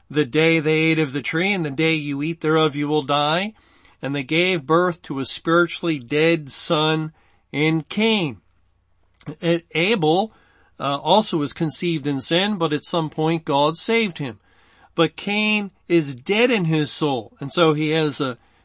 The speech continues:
desperately wicked and deceitful heart, deceitful above all things, so deceitful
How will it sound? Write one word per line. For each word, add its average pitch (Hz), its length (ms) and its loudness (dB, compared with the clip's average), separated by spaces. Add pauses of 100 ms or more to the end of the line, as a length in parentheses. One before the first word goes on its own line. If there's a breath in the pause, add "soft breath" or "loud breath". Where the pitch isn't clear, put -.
(120)
desperately 202 920 -2
wicked 180 800 -4
and 156 280 0
deceitful 226 1200 2
heart, 185 460 6 (540)
deceitful 233 800 2
above 175 480 6 (100)
all 247 500 4
things, 156 540 -2
so 240 420 0
deceitful 175 760 -4